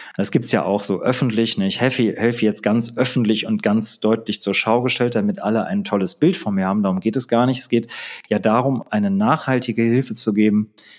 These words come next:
die auch die Selbsthilfe bei anderen aktiviert. Und das ist unglaublich zufriedenstellend und befriedigend, wenn man das bei einem Klienten beobachtet, der dann vor einem quasi den Groschen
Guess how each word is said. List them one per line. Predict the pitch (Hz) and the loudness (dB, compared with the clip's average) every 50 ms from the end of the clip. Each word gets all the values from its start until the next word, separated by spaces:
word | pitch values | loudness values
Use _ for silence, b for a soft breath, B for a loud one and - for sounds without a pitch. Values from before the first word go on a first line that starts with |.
| B B B B _ _ | B B B B _ _
die | - 117 120 | -2 0 0
auch | - 123 113 - | 0 -2 -6 -6
die | - 110 | -6 -6
Selbsthilfe | 101 101 120 143 185 185 175 - - - 120 107 - 113 | 0 2 4 4 4 2 0 -6 -2 -2 -2 -2 -2 -2
bei | 98 104 95 90 | -2 -2 -2 -2
anderen | - 98 98 98 90 90 90 90 80 71 | -2 0 0 2 2 0 0 0 -2 -4
aktiviert. | 67 76 - - - - 78 73 78 76 71 - - | -6 -8 -10 -10 -8 -8 -8 -8 -10 -12 -12 -10 -6
Und | 92 95 | -2 0
das | - - 120 | 0 2 2
ist | 120 107 | 0 0
unglaublich | 110 143 147 147 160 147 123 113 98 92 90 87 85 82 - - - 95 - - - B B B B B - | 2 2 4 4 4 4 4 4 4 2 2 2 0 0 -2 0 0 0 0 0 -4 B B B B B -4
zufriedenstellend | - - 104 - - 110 107 113 113 - - 113 107 110 113 104 | -2 -2 -2 2 2 2 4 4 2 2 2 2 2 4 2 0
und | 85 95 | 0 -2
befriedigend, | - 107 - - 123 123 120 117 117 120 117 120 B B B B B B - | -4 -4 -2 0 2 2 4 2 2 2 0 -2 B B B B B B -2
wenn | 110 113 | 2 2
man | 117 120 117 | 4 4 4
das | 107 107 107 - | 2 2 2 0
bei | 104 | 0
einem | 95 85 95 98 | 2 2 2 0
Klienten | 92 - - 98 104 113 120 120 120 113 | -2 0 0 2 2 2 2 0 -2 -2
beobachtet, | 95 92 - - 123 143 131 127 117 - - - 110 107 - - B B B B B B B B _ _ _ - | -2 -2 -2 0 0 2 2 2 0 0 0 -2 -2 -2 -4 -14 B B B B B B B B _ _ _ 0
der | 104 104 110 113 | 2 2 4 2
dann | 98 101 101 101 104 104 101 101 98 98 - - - - - | 2 2 2 2 2 2 2 0 -2 -4 -8 -14 -18 -16 -14
vor | - - - - 143 147 143 131 - 110 | -12 -12 0 2 2 4 4 2 0 -2
einem | 107 107 110 113 107 110 | -2 0 2 2 0 0
quasi | 104 - - 110 110 110 107 104 | -2 0 0 2 2 2 0 0
den | 90 107 101 | 0 0 0
Groschen | 101 95 107 127 127 - - 107 98 92 90 80 - | 2 2 0 0 0 0 0 0 0 0 -2 -4 -8